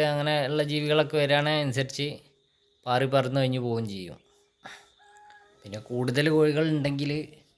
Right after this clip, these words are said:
പിന്നെ അത്ര, ഏ, മറ്റുള്ള ജന്തുക്കൾ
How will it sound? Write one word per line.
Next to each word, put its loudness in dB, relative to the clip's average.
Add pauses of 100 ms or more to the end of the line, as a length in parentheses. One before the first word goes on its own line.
(720)
പിന്നെ -10
അത്ര, -8 (220)
ഏ, 0 (180)
മറ്റുള്ള -6
ജന്തുക്കൾ -4